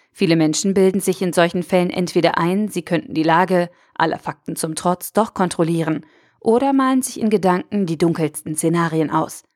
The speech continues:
Beides führt dazu, dass sich unsere Situation nicht verändert, denn wir können sie ohnehin nicht kontrollieren. Das Einzige, was passiert, ist, dass wir Energie und Aufmerksamkeit für mögliche Handlungen verlieren,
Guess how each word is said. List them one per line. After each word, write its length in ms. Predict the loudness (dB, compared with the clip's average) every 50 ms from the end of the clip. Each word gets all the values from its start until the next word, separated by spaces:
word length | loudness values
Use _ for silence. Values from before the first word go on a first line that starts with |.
| _ _ _ _ _ _ _ _ _ _ _ _ _ _ _ _ _ _ _
Beides 420 | 2 4 4 4 2 0 -2 -2 -2
führt 200 | -2 0 2 0
dazu, 420 | 0 -2 -2 -2 -2 -2 0 -2
dass 180 | -2 -4 -4 -4
sich 200 | -6 -4 -2 0
unsere 260 | 0 0 0 0 0
Situation 640 | 0 0 2 2 0 0 2 0 0 2 2 2 0
nicht 220 | 0 -2 -4 -4
verändert, 600 | -4 -2 0 0 2 2 2 0 -2 -4 -10 -20 _ _ _ _ _ _ _ -4
denn 140 | -2 0 0
wir 100 | 0 0
können 240 | 2 2 0 2 0
sie 120 | 0 -2
ohnehin 400 | -2 -2 -2 -2 -2 -2 -2 -2
nicht 200 | -2 -2 -4 -4
kontrollieren. 680 | -4 -4 -2 0 0 0 0 0 -2 -2 -4 -6 -8 -12 _ _ _ _ _ _ _ _ _ _ _ _ _ -6
Das 120 | -6 -2
Einzige, 480 | 0 0 2 2 0 -2 -2 -2 0 0
was 160 | 0 -2 -2
passiert, 500 | -2 -2 -2 -2 0 0 0 0 0 0
ist, 460 | -2 -4 -4 -4 -6 -10 -16 -8 -6
dass 160 | -4 -4 -2 -2
wir 100 | 0 2
Energie 400 | 2 2 2 0 0 2 2 2
und 140 | 2 2
Aufmerksamkeit 880 | 0 -2 0 0 -2 -2 -2 -2 -4 -6 -6 -4 -4 -2 -2 -2 -4 -4
für 100 | -4 -2
mögliche 460 | 0 2 0 0 0 -4 -4 -2 0
Handlungen 340 | 0 2 2 2 0 0 -2
verlieren, 540 | 0 0 0 2 2 0 0 0 -2 -4